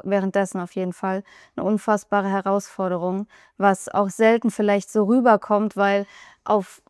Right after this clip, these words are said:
unserem Blog oder auch auf Instagram, was man halt so sieht, was wir öffentlich zeigen, wirkt das vielleicht alles immer total, äh, easy für uns, als wären wir die versiertesten Reisenden überhaupt, als ob wir überhaupt keine Ängste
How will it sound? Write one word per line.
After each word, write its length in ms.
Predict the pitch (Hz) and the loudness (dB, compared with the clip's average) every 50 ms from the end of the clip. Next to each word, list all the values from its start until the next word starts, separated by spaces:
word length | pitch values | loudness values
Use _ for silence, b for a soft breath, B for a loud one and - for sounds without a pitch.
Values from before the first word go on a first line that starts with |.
| _ | _
unserem 320 | - 240 233 220 233 220 190 | -2 0 2 2 2 2 4
Blog 280 | 240 262 269 233 - | 4 4 4 4 4
oder 240 | 247 240 226 208 202 | 2 2 2 2 2
auch 60 | 220 | 2
auf 180 | 214 220 196 - | 0 0 -2 -2
Instagram, 640 | - 254 254 - - 254 226 220 233 226 226 220 - - | -2 -2 -2 -2 -2 -2 0 0 0 0 0 -2 -6 -8
was 480 | - 226 233 226 226 - - - - - | 0 2 2 2 2 -2 -8 -14 -12 -6
man 240 | 226 220 220 214 208 | -4 -4 -4 -2 -2
halt 220 | 220 220 226 - | -2 -2 -2 -2
so 100 | - 220 | -2 -4
sieht, 300 | 208 190 254 269 233 - | -2 0 0 -2 0 0
was 220 | 226 220 202 - - | 0 -2 0 -2 -4
wir 120 | 214 - | -4 -4
öffentlich 380 | 233 - 240 226 208 202 - - | -2 -2 -2 -4 -4 -6 -8 -6
zeigen, 400 | - 240 233 247 254 240 226 208 | -2 0 2 2 2 0 0 0
wirkt 220 | 247 240 - - | 0 -2 -2 -4
das 120 | 240 - | -6 -6
vielleicht 320 | - - 226 220 220 - - | -6 -4 -4 -4 -6 -6 -6
alles 220 | - 233 247 233 | -4 -4 -4 -4
immer 240 | 240 214 247 240 226 | -4 -6 -6 -6 -6
total, 540 | - 240 - - - 233 220 226 226 226 226 B B B B B B B B | -8 -10 -12 -10 -8 -6 -4 -4 -4 -6 -6 B B B B B B B B
äh, 160 | - 226 233 - - - | 0 2 2 2 2 4
easy 360 | 269 277 285 269 262 262 233 | 6 6 6 6 6 2 2
für 220 | - - 254 233 | 0 -2 -4 -2
uns, 320 | - 233 247 240 240 220 - | -2 -2 -2 -2 -4 -4 -4
als 280 | - 220 220 202 220 | -4 -4 -4 -2 -2
wären 220 | 208 226 233 233 233 | -2 0 0 0 0
wir 100 | 233 226 | 0 0
die 100 | 202 220 | -2 -2
versiertesten 720 | 202 233 226 214 214 240 277 285 277 262 - - - 240 220 | 0 0 0 2 2 2 0 0 0 -2 -4 -4 -6 -6 -4
Reisenden 520 | - 214 214 220 240 226 233 240 233 208 | -2 0 0 0 0 0 -2 -2 -2 -4
überhaupt, 520 | 214 208 220 220 214 220 240 247 247 - | -4 -4 -2 -2 0 0 0 -2 -2 -4
als 160 | 233 220 - 226 | -6 -6 -4 -6
ob 100 | 208 - | -4 -4
wir 80 | 233 | -4
überhaupt 300 | 226 233 233 254 262 - | -4 -2 -4 -4 -6 -4
keine 240 | - 254 233 226 - | -4 -4 -4 -4 -4
Ängste 600 | - 220 240 254 254 - - - 240 240 233 | -4 -4 -2 -2 -4 -6 -6 -6 -4 -4 -4